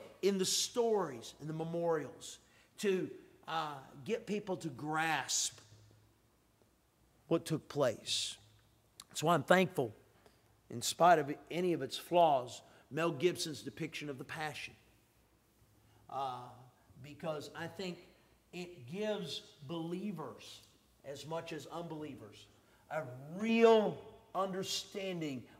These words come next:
of the brutality of the sacrifice Christ made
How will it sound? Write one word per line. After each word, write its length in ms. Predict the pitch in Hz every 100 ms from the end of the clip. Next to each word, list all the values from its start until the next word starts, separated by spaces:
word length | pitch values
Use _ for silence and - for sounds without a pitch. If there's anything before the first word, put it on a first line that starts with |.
| -
of 200 | 156 139
the 80 | 143
brutality 1080 | 117 139 - - 170 185 185 175 190 185 -
of 160 | 131 110
the 80 | 120
sacrifice 880 | - - 160 - 156 - 147 139 -
Christ 540 | - - 143 139 - -
made 260 | 123 117